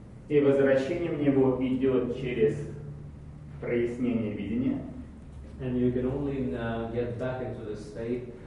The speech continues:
Speaker 2: uh, through clarification of the initial vision.
Speaker 1: И через работу с активным воображением.
Speaker 2: And through working with active imagination.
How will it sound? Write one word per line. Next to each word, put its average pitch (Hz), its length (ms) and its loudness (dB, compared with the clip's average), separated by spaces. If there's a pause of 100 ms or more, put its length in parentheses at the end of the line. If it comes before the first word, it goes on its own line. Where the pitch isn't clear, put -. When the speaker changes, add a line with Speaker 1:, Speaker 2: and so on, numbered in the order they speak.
(120)
Speaker 2:
uh, - 240 -10
through 113 240 -6
clarification 117 800 -4
of 107 120 -10
the 104 120 -8
initial 127 400 -4
vision. 120 420 -4 (640)
Speaker 1:
И 156 120 -6
через - 280 0
работу 127 360 4
с - 40 -6
активным 113 320 -2
воображением. - 520 -2 (360)
Speaker 2:
And 113 200 -8 (100)
through 113 260 -6
working 117 320 -2
with 104 120 -8
active 101 380 -8
imagination. 104 640 -12